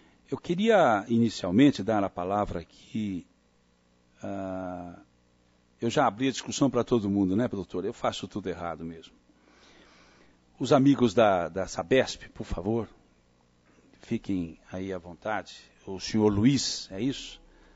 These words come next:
Ou o outro companheiro, Celso. Celso, por favor, Celso.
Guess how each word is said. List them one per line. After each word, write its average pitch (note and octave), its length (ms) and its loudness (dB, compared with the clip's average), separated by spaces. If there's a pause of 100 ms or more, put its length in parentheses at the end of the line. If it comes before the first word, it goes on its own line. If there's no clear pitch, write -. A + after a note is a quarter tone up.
(480)
Ou B2 220 6
o A2 60 -4
outro A2+ 300 -4
companheiro, F#2+ 920 -2 (200)
Celso. - 680 -4 (180)
Celso, G#2+ 440 2
por C3 120 -2
favor, F#2 400 10
Celso. - 500 -2